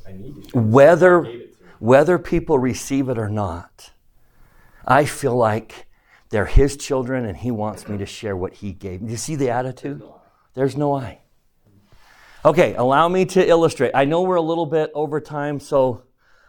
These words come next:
Speaker 2: I'll go fast. Actually, I won't. You can leave if you need to. But let me illustrate how ridiculous this game is.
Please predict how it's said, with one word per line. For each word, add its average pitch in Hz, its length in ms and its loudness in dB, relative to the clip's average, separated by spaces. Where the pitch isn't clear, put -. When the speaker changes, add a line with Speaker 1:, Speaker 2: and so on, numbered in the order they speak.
Speaker 2:
I'll 135 140 0
go 131 180 2
fast. - 560 -6
Actually, 120 320 -4
I - 20 0
won't. 107 340 -6
You 123 100 -8
can 120 260 -8
leave 110 260 -6
if 104 140 -8
you 104 80 -8
need 95 220 -10
to. 78 160 -16
But 98 440 -4
let 175 300 2
me 233 140 -2
illustrate 120 1000 -6
how 147 200 -4
ridiculous 120 1000 -6
this 110 260 -10
game 98 360 -8
is. - 380 -20